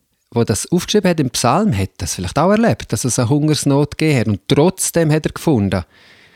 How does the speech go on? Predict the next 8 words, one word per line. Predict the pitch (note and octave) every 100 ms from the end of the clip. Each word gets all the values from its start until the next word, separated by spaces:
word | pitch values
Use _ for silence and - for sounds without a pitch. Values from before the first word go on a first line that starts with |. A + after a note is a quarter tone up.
| _ _ -
auf | -
die | - C3+
Länge | D#3 E3+ E3+
gesehen, | - - C#3 G#2 F#2 F2 - _ _ -
auf | -
die | A2+
Länge | A#2+ C#3+
gesehen, | C3+ - B2